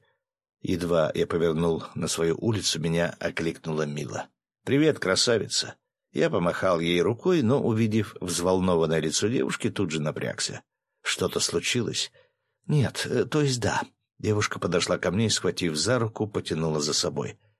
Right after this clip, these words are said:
«Да что такое?» — нетерпеливо спросил я, следуя за ней. «Макс очнулся».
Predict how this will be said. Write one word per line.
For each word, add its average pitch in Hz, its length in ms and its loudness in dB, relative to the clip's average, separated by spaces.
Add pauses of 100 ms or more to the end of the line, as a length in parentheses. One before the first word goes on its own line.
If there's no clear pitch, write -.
(160)
«Да 110 100 2
что 110 200 2
такое?» — 127 400 -4
нетерпеливо 87 580 -2
спросил 85 400 0
я, 85 180 0
следуя 78 380 0
за 73 160 -2
ней. 62 260 -8 (460)
«Макс - 520 0 (180)
очнулся». - 840 -2